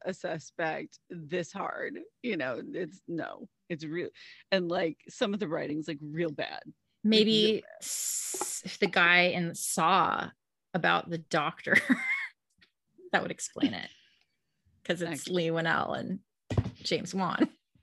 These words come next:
Speaker 1: There we go.
Speaker 2: Remember,
Speaker 1: That's
Speaker 2: he was, like, obsessed with it being Doctor Carrie Elways. Um,
Speaker 1: <laughs> So it's just,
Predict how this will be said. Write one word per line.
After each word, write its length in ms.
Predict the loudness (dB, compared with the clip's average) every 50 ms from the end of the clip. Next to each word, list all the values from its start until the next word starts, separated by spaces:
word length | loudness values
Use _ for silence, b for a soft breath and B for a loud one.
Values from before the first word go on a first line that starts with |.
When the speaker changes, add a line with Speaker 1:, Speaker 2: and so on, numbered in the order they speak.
| _ _ _ _ -2
Speaker 1:
There 300 | 0 0 0 0 -2 -2
we 160 | -4 -6 -6
go. 280 | -6 -6 -6 -4 -4
Speaker 2:
Remember, 200 | -2 0 2 2
Speaker 1:
That's 80 | 4 4
Speaker 2:
he 60 | 4
was, 80 | 2 2
like, 120 | 2 0
obsessed 560 | 0 0 0 2 4 4 4 4 4 0 -4
with 140 | -4 -2 -2
it 120 | -2 -2 0
being 400 | 0 0 0 0 -2 -2 -4 -6 -8 -12 -4 2
Doctor 320 | 4 4 4 4 0 -2
Carrie 260 | 0 2 4 4 4 4
Elways. 520 | 2 2 2 2 2 0 0 -2 -2 -6 _ _ B B B B B B B B B B B B 6 8 8 8
Um, 300 | 8 8 6 4 2 -4 B
Speaker 1:
<laughs> 40 | B B B B B B B B _ _ _ _ _ _ _ B B B B B B B B
So 260 | -8 -2 0 0 2 2
it's 260 | 0 -2 -2 -4 -6
just, 220 | -6 -6 -6 -8